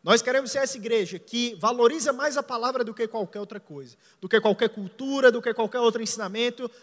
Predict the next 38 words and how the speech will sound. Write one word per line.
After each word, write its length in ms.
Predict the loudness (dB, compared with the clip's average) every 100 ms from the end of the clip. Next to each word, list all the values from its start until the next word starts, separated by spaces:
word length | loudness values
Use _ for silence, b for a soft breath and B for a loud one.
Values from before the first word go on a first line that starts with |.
| -10
nós 300 | 0 0 2
valorizamos 840 | 0 0 0 -4 -6 -6 -6 -10 B B
a 120 | -10
palavra. 540 | -10 -12 -16 -18 -20 _ -8
Queremos 260 | -2 -2
ser 60 | 0
uma 80 | 0
igreja 260 | 2 0
que 120 | -2
a 100 | -8
palavra 760 | -8 -10 -8 -6 -4 -4 -6 -14 b b b _
tá 180 | -2 -2
acima 760 | -2 -4 -4 -6 -4 -4 -6 -14 _
da 120 | -8 -8
igreja, 520 | -8 -10 -12 -14 -20 _ _ _ _
e 120 | -14
não 260 | -4 -4 -2
a 60 | -4
igreja 760 | -6 -2 0 0 -2 -4 -6 B B _
manipulando 720 | -4 -2 -2 -6 -10 -6 -4
a 60 | -4
palavra, 520 | -6 -4 0 0 -2
não 120 | -4
a 80 | -4
igreja 400 | -2 -4 -4 -4
escolhendo 840 | -6 -6 -6 -6 -6 -6 -6 -4
as 80 | -4
palavras. 540 | -4 -8 -6 -6 -10 B B -6
Nós 160 | -4
queremos 300 | -2 -4 -6
seguir 380 | -8 -10 -4 0
a 80 | 0
palavra 340 | -2 -8 -10
de 100 | -14
Deus. 360 | -14 -16 -16 -20 b b -8
Então 180 | 0 0
essa 220 | 2 0
série, 360 | 0 -2 -4